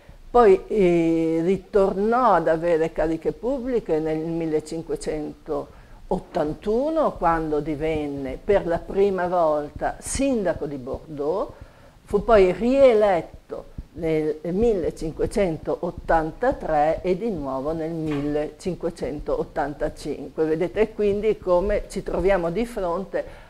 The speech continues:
ad un personaggio poliedrico e in realtà non a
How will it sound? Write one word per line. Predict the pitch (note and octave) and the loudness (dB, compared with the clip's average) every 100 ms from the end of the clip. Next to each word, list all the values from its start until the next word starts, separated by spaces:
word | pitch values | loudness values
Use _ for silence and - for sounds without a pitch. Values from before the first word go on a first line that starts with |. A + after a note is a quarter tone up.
| - | -4
ad | F#3 F#3+ | 0 2
un | A#3 - | 2 2
personaggio | G3 F3+ F3+ - G3+ F#3 F#3 F#3+ D#3+ G3+ A3 G#3+ - - - - _ - - | 0 0 0 -2 0 0 0 -2 -2 2 2 2 -4 -20 -20 -20 _ -20 8
poliedrico | G#3+ G#3+ G#3 D#3 C#3+ C#3+ D3 D#3 - D3+ D3+ | 8 10 6 4 4 2 0 -2 2 2 4
e | G#3 G#3+ | 4 4
in | G3+ | 6
realtà | A3+ A3+ G#3+ - A3 F#3 G3+ G3+ | 8 8 6 0 4 6 6 4
non | F#3 G#3+ A#3 B3 E3 | 2 2 2 0 -2
a | F3 | -6